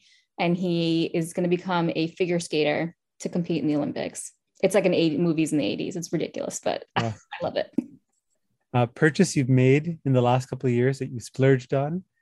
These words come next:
Speaker 2: but you have no regret about it.
Speaker 1: I've bought quite a few designer bags. I felt like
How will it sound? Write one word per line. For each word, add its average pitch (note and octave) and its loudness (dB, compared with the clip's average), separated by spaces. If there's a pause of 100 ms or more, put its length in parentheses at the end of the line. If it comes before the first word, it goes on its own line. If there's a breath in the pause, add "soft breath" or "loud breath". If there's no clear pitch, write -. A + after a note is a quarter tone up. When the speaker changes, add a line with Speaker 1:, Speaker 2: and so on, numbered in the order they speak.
(240)
Speaker 2:
but C#3 -4
you B2+ 0
have A#2+ 2
no B2 4
regret A#2+ 2
about G#2+ -6
it. A#2+ -12 (840 loud breath)
Speaker 1:
I've A#3 6 (320)
bought G#3 6
quite F#3 4
a G3 4
few G3+ -2
designer E3 0
bags. D#3 2
I F#3+ 2
felt G#3 -2
like A#3 0